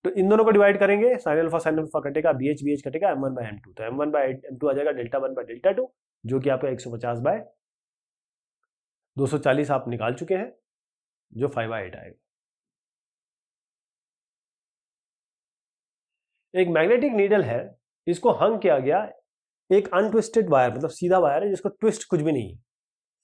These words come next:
ताकि वो आराम से, अ, फ्रीली मो-, रोटेट कर, कर सके मैग्नेटिक मेरिडियन। अब अगर हम इसको हॉरिजॉन्टल पोजीशन पे रखना चाहते हैं तो उस पे एक पॉइंट वन ग्राम का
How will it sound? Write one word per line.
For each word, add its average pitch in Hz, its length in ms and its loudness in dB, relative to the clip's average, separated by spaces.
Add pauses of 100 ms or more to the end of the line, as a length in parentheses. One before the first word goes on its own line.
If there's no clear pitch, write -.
(840)
ताकि 160 200 4
वो 247 100 6
आराम 185 280 6
से, 202 120 0
अ, - 380 -2
फ्रीली 165 320 4
मो-, 160 180 4
रोटेट 139 380 0
कर, 139 120 0 (260)
कर 143 80 0
सके 147 240 -2
मैग्नेटिक 156 400 2
मेरिडियन। 131 480 0 (1400)
अब 196 240 2 (200)
अगर 190 220 4
हम 233 140 2
इसको 262 260 0 (100)
हॉरिजॉन्टल 190 440 2
पोजीशन 190 400 -2
पे 190 80 -4
रखना 160 220 0
चाहते 113 300 -6
हैं 95 80 -20 (760)
तो 214 100 8
उस 208 260 2
पे 277 140 2
एक - 180 -4
पॉइंट 233 260 0
वन 247 240 2
ग्राम 165 360 2 (120)
का 196 260 4